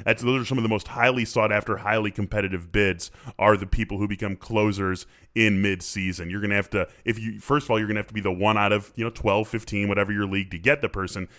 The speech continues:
And secondly, you're probably gonna have to spend a lot of your fab, or depending on how your league does it, whatever, you're gonna have to, that person is not going to come cheap. So that is something that you have to keep in mind no matter how you are attacking this position, is that as fun or as easy as it sounds,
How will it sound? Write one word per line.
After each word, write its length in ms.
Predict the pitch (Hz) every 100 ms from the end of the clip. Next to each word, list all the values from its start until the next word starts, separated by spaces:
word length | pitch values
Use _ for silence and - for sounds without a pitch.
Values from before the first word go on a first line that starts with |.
| -
And 140 | 92 -
secondly, 420 | - - 123 110
you're 120 | 107
probably 280 | - 175 147
gonna 200 | 127 110
have 180 | 117 -
to 80 |
spend 320 | - - 113 104
a 60 |
lot 180 | 104 107
of 80 | 101
your 80 | 90
fab, 500 | - 147 135 127 104
or 120 | 87
depending 340 | 98 117 113
on 60 | 98
how 80 | 110
your 180 | 101
league 220 | 98 101 101
does 200 | 131 127
it, 80 |
whatever, 200 | 123 143
you're 100 | 139
gonna 120 | 135 156
have 120 | 147
to, 160 | 127 - - -
that 200 | 120 147
person 240 | 165 156 131
is 100 | 104
not 200 | 120 -
going 160 | 113
to 80 | 95
come 180 | 98 85
cheap. 320 | - 87 - - _ _
So 120 | -
that 140 | 151 160
is 100 | 143
something 220 | 151 131
that 60 |
you 100 | 113
have 120 | 117 -
to 60 |
keep 200 | - 123
in 100 | 104
mind 240 | 104 107 104
no 140 | 107
matter 400 | 98 107 110 92
how 260 | - 117 113
you 180 | 107
are 120 | 98 95
attacking 420 | - 104 101 101
this 140 | 90
position, 420 | - 98 101 98
is 140 | 95 95
that 340 | 101 98 - - - _ -
as 160 | 113 -
fun 280 | - 131
or 200 | 135 113
as 160 | 110 107
easy 240 | 143 127
as 100 | 107
it 80 | 104
sounds, 680 | - - 95 107 117 131